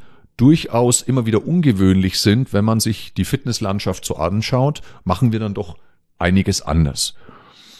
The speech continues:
Mm, und darüber wollen wir heute sprechen.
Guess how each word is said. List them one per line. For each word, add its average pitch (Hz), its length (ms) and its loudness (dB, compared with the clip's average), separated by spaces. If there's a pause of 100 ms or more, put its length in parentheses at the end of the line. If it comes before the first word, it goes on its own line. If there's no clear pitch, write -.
(340)
Mm, 117 320 -4 (1300)
und 107 140 -2
darüber 110 300 2
wollen 104 140 -2
wir 95 80 -8
heute 90 200 -8
sprechen. - 380 -12